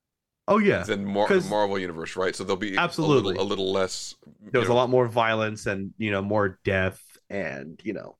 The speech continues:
Speaker 1: I don't think they swore that much. They might have, I just didn't notice it.
Speaker 2: Yeah.
Speaker 1: Um, but it was definitely more adult, which, you know, recently with the way that, you know, they've been doing Disney Plus with the switch to, like,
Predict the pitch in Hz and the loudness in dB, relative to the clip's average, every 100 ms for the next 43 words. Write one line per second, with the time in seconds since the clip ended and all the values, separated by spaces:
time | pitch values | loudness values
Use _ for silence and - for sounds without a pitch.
0 | _ 214 - 143 101 - 143 143 98 71 | _ 0 2 0 -2 -4 0 2 2 -2
1 | 78 - - _ _ - 151 127 113 107 | -8 -8 -16 _ _ -2 2 4 4 2
2 | 107 104 98 95 95 92 73 - _ - | 0 -2 -4 -4 -4 -6 -8 -12 _ -4
3 | 90 82 110 98 90 90 - _ _ 120 | -4 -2 0 0 0 -6 -14 _ _ 0
4 | 117 143 143 131 120 98 - 139 107 - | 2 2 2 2 2 0 0 2 2 -2
5 | _ _ _ _ - 104 - - 123 101 | _ _ _ _ -2 -2 -2 -4 0 0
6 | 90 123 - 107 101 98 98 - 98 101 | 2 2 2 -2 0 0 -2 0 2 2
7 | 98 92 - - 101 95 95 98 92 95 | 2 -4 -6 -8 -4 -2 0 0 -2 -4
8 | 92 104 95 95 95 90 120 107 - 92 | -2 0 0 -2 -4 -2 0 -2 -2 -8
9 | 90 - 98 - 101 98 90 - | -8 -4 -6 -4 -4 -2 -4 -8